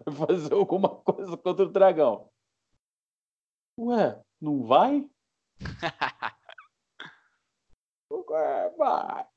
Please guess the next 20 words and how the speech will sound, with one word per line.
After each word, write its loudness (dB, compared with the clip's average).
vai 8
lá, 4
vai. 4
Enfia 4
o -2
dra-, 4
enfia 4
a 4
espada 6
flamejando 2
no -6
dragão, 6
vai -2
lá, -2
vamos -6
ver 4
na 6
merda 4
que -6
dá. -6